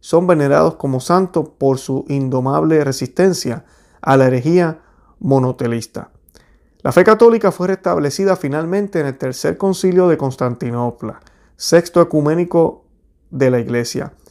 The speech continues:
que se reunió el siete de noviembre del seiscientos ochenta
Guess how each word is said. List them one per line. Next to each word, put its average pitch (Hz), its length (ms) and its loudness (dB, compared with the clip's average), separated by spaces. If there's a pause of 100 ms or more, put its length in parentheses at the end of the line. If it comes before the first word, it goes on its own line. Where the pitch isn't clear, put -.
(140)
que 175 120 0
se 208 160 4
reunió 196 300 4
el 156 60 4
siete 165 380 0
de 196 140 2
noviembre 143 480 0
del 131 160 -2
seiscientos 143 640 -4
ochenta 123 640 -6